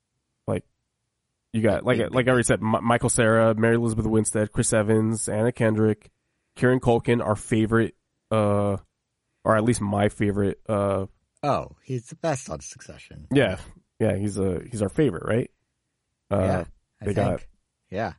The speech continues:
Speaker 1: Yeah, yeah.
Speaker 2: He has the best lines.
Speaker 1: Yeah. Brandon Routh, like, eh, like, everybody from the, from the movie. It's, it's insane. Brie Larson, like I said, she just had a Marvel movie come out. And granted, it's <laughs> not doing great in the box office, but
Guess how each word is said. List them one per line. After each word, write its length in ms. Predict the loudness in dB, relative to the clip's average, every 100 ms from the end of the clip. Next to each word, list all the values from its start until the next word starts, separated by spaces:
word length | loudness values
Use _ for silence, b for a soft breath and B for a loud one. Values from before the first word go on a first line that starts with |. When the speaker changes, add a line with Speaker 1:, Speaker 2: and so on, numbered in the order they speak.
| -2
Speaker 1:
Yeah, 160 | 0
yeah. 200 | 2 2
Speaker 2:
He 60 | 0
has 60 | -4
the 80 |
best 180 | -4 -6
lines. 460 | -4 -4 -4 -10 -8
Speaker 1:
Yeah. 140 | -4 -4 -6 -8 0
Brandon 260 | 0 2
Routh, 560 | 2 4 4 0 -6 -6
like, 480 | -4 -4 -8 -20 -20 _ _ _ _ _ _ _ _ _ _ -2
eh, 140 | -2 -4 -10
like, 220 | -6 -4
everybody 420 | 0 2 2 0 -2
from 180 | -4 -2
the, 160 | -4
from 160 | -2 -4
the 60 | 0
movie. 240 | 0 -2
It's, 180 | -6 -8
it's 160 | -10 -10
insane. 460 | -8 -4 -4 -4 -10 _
Brie 120 | -4 -2
Larson, 420 | 0 -2 -4 -8 -10
like 140 | -10
I 40 | -6
said, 220 | -4 -4
she 120 | -4
just 180 | -6 -6
had 200 | -2 0
a 40 | 2
Marvel 320 | 2 2 0
movie 240 | -2 -4
come 200 | -6 -8
out. 120 | -8
And 140 | -10 -12 _ _ -6
granted, 320 | -4 -2 -2
it's 300 | -2 -4 -10 _ _ _ _ _ _ -12
<laughs> 80 |
not 320 | -10 -2 -2 0
doing 200 | -2 -2
great 260 | -2 0
in 100 | 0
the 60 | 2
box 260 | 2 2
office, 260 | 0 0 0
but 260 | 2 2